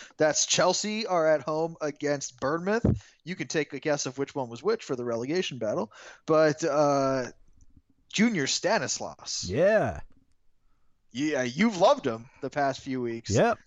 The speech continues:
Speaker 1: Um, coming, coming good for you. So, uh, do you think, uh, other than Stanislaus and Matt Ritchie, is there anyone that's noteworthy?
Speaker 2: I think you could look at both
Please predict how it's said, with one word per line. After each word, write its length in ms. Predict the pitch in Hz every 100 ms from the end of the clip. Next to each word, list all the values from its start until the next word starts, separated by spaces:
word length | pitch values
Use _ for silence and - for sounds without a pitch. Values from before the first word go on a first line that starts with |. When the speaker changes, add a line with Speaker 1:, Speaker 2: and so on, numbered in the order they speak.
| - - - - _ -
Speaker 1:
Um, 360 | 107 117 117 117 117
coming, 360 | - 175 214 170 -
coming 280 | - 185 202
good 260 | 160 220 -
for 120 | 165
you. 380 | 175 240 117 110
So, 500 | - 135 123 120 117 - - - _ -
uh, 200 | 120 123
do 120 | 175
you 60 | 175
think, 320 | 196 196 208
uh, 540 | 196 185 185 180 180 - _ - -
other 200 | 165 185
than 160 | 180 180
Stanislaus 640 | - 180 180 - 185 185
and 100 | 175
Matt 200 | 170 175
Ritchie, 280 | 160 - 220
is 100 | 190
there 160 | 151 135
anyone 480 | 143 156 151 160
that's 480 | 151 147 - - - _ -
noteworthy? 640 | 131 156 143 160 175 233 - - - - - - - - _ - -
Speaker 2:
I 80 | 131
think 280 | 123 120 127
you 100 | 120
could 400 | - 127 110 120
look 180 | 120 120
at 120 | 107
both 180 | 113